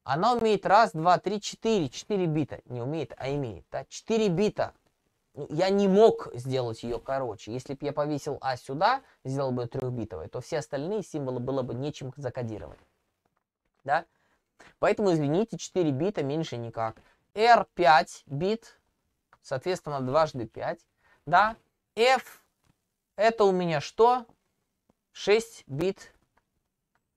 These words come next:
И G, а, три, три бита. Я б лучше туда поставил. Ну, слушайте.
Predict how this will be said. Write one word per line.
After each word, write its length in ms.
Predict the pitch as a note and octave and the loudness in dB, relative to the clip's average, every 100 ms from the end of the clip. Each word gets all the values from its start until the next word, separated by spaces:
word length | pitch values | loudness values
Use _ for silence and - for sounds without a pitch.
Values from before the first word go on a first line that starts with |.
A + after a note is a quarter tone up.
| _ - _ | _ -20 _
И 180 | A#3 C4+ | -4 -2
G, 540 | D#3+ D#3 A3+ B3+ C4 - _ _ | 0 2 4 4 0 -4 _ _
а, 380 | E3 D#3 D3 B2+ | -4 -2 0 -4
три, 220 | - F#3 - | -4 -4 -4
три 260 | - F#3+ | -4 -2
бита. 560 | D#3+ C#3 C#3+ - B2 B2 _ _ _ _ _ _ | -2 -4 -4 -4 -6 -8 _ _ _ _ _ _
Я 100 | C#3+ | -10
б 60 | - | -8
лучше 240 | C#3 - | -10 -10
туда 320 | C#3 C3+ F#2+ | -6 -2 -4
поставил. 580 | F2+ - _ - C#2 - _ _ | -6 -18 _ -16 -16 -20 _ _
Ну, 160 | B3+ - _ | -6 -6 _
слушайте. 580 | - - F3 - G#2+ _ | -20 -2 -2 -2 -12 _